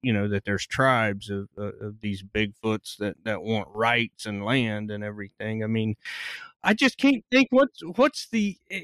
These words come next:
you know, what's the incentive for the government to, you know, I mean, they're, they're pretty busy, you know, with regime change, with, you know, printing money and, you know,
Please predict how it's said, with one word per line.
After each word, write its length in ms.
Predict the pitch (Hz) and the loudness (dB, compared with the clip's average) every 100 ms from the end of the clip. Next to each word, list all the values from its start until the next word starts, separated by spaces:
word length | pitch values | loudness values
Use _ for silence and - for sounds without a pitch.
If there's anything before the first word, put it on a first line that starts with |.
| 185 | -8
you 200 | 202 208 | 0 0
know, 120 | 190 | 2
what's 260 | 240 294 - | 2 2 2
the 280 | 254 233 202 | 0 2 4
incentive 960 | 220 170 - 143 185 190 131 101 98 - | 4 4 0 4 6 8 6 2 -4 -6
for 140 | 120 | -4
the 100 | 107 | -2
government 680 | 101 110 107 104 101 101 98 - | -4 0 0 2 0 0 -2 -2
to, 300 | 110 101 95 - - - - | 0 2 0 -4 -14 -14 2
you 100 | 214 | 6
know, 140 | 190 147 | 6 6
I 80 | 202 | 6
mean, 160 | 185 | 6
they're, 160 | 175 269 | 6 4
they're 220 | 233 320 | 6 4
pretty 400 | - 320 285 170 | 6 6 6 4
busy, 500 | 120 156 175 170 180 | 4 6 8 8 4
you 140 | 175 156 | 4 4
know, 120 | 156 | 4
with 220 | 156 135 | 4 2
regime 720 | 113 104 92 127 165 165 160 | 0 -2 2 4 6 6 4
change, 840 | 139 151 151 151 151 151 151 143 | 2 2 2 2 0 0 0 0
with, 460 | 117 113 104 92 - 117 | 2 4 4 0 -4 -2
you 100 | 117 | 0
know, 180 | 110 98 | 0 -2
printing 460 | - 151 165 139 123 | 2 4 4 2 2
money 720 | 107 143 135 135 135 135 127 | 4 6 6 6 4 4 2
and, 400 | 107 101 98 98 | 0 -4 -8 -4
you 80 | 113 | 0
know, 200 | 110 | 2